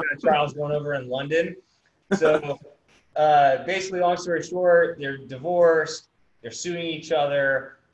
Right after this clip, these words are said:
Speaker 1: And, uh, today it came out in court that Johnny Depp, the, the,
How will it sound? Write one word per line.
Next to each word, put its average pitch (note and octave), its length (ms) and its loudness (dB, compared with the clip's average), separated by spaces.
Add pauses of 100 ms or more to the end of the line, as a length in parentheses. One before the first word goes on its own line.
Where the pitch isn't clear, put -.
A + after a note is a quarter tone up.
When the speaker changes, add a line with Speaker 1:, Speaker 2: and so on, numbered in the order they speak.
(140)
Speaker 1:
And, C3+ 720 -6
uh, B2+ 260 2
today D3+ 300 0
it D3+ 100 -8
came D3 160 -8
out C3+ 120 -8
in C3 80 -18
court C#3+ 360 -4
that B2 280 -2
Johnny C#3+ 320 -8
Depp, C3+ 360 -2 (340)
the, C3 360 -2
the, B2 360 -6